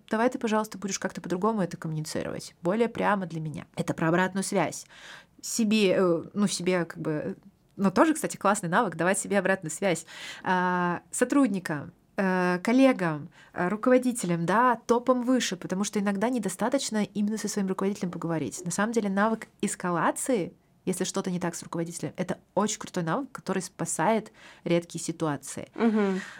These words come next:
Speaker 1: И, и, э, ну, и, естественно, переговоры, да. Переговоры — это огромное поле, где ты общаешься с сотрудником и говоришь, ну, и у тебя с ним переговоры. Какую область ответственности он возьмет? Какие задачи он готов выполнять? Какие не входят в его интересы?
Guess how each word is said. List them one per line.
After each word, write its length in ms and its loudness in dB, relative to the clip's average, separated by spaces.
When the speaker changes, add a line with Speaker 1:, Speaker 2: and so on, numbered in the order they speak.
Speaker 1:
И, 880 4
и, 580 4
э, 720 2
ну, 180 4
и, 60 4
естественно, 520 4
переговоры, 560 2
да. 280 0
Переговоры — 680 2
это 180 -4
огромное 560 2
поле, 400 0
где 340 2
ты 220 -2
общаешься 600 -2
с 60 -6
сотрудником 800 -2
и 80 0
говоришь, 480 0
ну, 100 4
и 100 4
у 60 2
тебя 220 0
с 100 -6
ним 100 -2
переговоры. 640 0
Какую 320 -2
область 240 0
ответственности 480 -2
он 60 -2
возьмет? 300 -6
Какие 260 -2
задачи 400 2
он 80 -2
готов 320 0
выполнять? 380 0
Какие 500 0
не 340 2
входят 380 -2
в 80 -10
его 420 2
интересы? 720 2